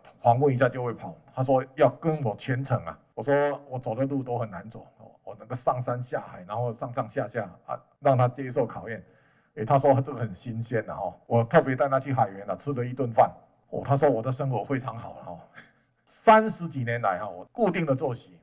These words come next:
我礼拜六一定会去参加捷兔的跑步。我的捷兔的跑步跑到这个礼拜已经九百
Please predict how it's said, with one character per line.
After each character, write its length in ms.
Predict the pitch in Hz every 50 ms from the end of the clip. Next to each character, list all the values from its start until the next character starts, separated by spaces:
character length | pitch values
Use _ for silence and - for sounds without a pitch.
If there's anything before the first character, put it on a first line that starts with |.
| _ _
我 100 | 147 151
礼 80 | 143 131
拜 140 | 143 147
六 300 | 147 151 143 131 113 95 90 - _ _
一 100 | 143 143
定 180 | 135 160 147 135
会 120 | 139 139
去 120 | 135 135
参 220 | 127 127 135 127 123
加 180 | 127 123 120
捷 200 | 120 - 113 110
兔 160 | 107 135 135 127
的 100 | 107 107
跑 160 | - 98 92
步。 220 | - 117 113 - - _ _ _
我 140 | - 123 123
的 120 | 143 139
捷 160 | 139 143 147
兔 160 | 147 175 175
的 100 | 156 143 135
跑 160 | 135 123 120
步 160 | 131 143 139
跑 160 | 131 127 123
到 120 | 139 143 143
这 120 | 151 165
个 40 | 143
礼 120 | 120 120
拜 180 | 123 143 139 123
已 40 | 110
经 220 | - 135 131 131
九 180 | 131 135 135 139
百 360 | 135 135 113 104 101 104 110